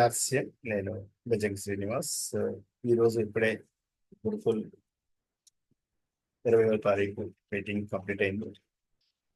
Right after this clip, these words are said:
అయితే ఒక ఇన్ఫర్మేషన్ ని మీకు ఇవ్వాలి కాబట్టి దాని కొరకు మీకు ఇది రికార్డు చేయడం జరుగుతుంది. దయచేసి పూర్తిగా వినండి. ఒక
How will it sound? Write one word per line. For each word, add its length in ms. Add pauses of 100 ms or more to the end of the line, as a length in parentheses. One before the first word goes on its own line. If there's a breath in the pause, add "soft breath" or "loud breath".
(120)
అయితే 200 (760)
ఒక 180 (180)
ఇన్ఫర్మేషన్ 640
ని 100
మీకు 200
ఇవ్వాలి 300
కాబట్టి 400 (260)
దాని 220
కొరకు 280 (240)
మీకు 220
ఇది 140 (200)
రికార్డు 360
చేయడం 280
జరుగుతుంది. 420 (400)
దయచేసి 340 (140)
పూర్తిగా 420
వినండి. 300 (1900)
ఒక 160